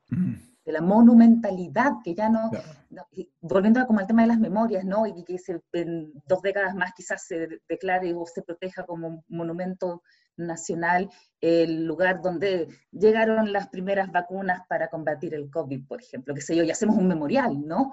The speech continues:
Speaker 2: Porque eso es lo más rápido de hacer, un memorial. Levantemos una,
Speaker 1: Mm.
Speaker 2: eh, eh, estatuaria pública, escultura pública, ¿no? Y que eso se convierta en un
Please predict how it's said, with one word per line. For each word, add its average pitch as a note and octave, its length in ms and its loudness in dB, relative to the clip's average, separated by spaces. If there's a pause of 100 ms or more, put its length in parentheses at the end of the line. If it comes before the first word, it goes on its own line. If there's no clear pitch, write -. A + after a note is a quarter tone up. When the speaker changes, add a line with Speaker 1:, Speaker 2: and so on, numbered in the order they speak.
(200)
Speaker 2:
Porque E3+ 140 -8
eso A#3 100 -6
es A3 40 -6
lo F#3 80 -4
más F#3 120 -8
rápido A3 280 0
de E3 40 0
hacer, - 360 -6 (100)
un F3 120 -4
memorial. F#3+ 500 0
Levantemos G3 520 0
una, G3+ 300 4
Speaker 1:
Mm. F#3+ 120 -12 (260)
Speaker 2:
eh, F#3 180 -6
eh, F3+ 160 -6 (160)
estatuaria A#3 600 -4
pública, G3+ 420 -4
escultura G#3+ 520 -4
pública, D#3+ 480 -6
¿no? A3+ 300 -8 (100)
Y - 80 -20
que F3 100 -2
eso A3+ 100 -4
se C4 100 -4
convierta G#3 380 0
en A#3 80 8
un C#4 200 2